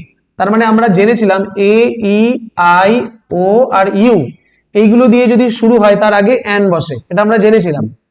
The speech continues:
কিন্তু এই ওটা একটু ডিস্টার্ব করে, কারণ ও কখনো কখনো ওয়া হয়ে যায়, আর ও কখনো কখনো অর মতো উচ্চারণ হয়। যদি ওয়া মতো উচ্চারণ হয়ে যায়, তাহলে তার আগে তোমাকে এ বসাতে হবে,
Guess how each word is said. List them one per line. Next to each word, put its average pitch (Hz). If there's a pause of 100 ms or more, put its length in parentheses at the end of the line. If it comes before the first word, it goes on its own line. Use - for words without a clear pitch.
(240)
কিন্তু 220
এই 240
ওটা 233 (240)
একটু 220
ডিস্টার্ব 190
করে, 131 (320)
কারণ 220 (120)
ও 233
কখনো 220
কখনো 226 (120)
ওয়া 196
হয়ে 226
যায়, 254 (720)
আর 185 (140)
ও 240
কখনো 214
কখনো 233
অর 202
মতো 214
উচ্চারণ 160
হয়। 127 (600)
যদি 220
ওয়া 214
মতো 247
উচ্চারণ 247
হয়ে 202
যায়, 196
তাহলে 208
তার 214
আগে 202
তোমাকে 214
এ 233
বসাতে 160
হবে, 123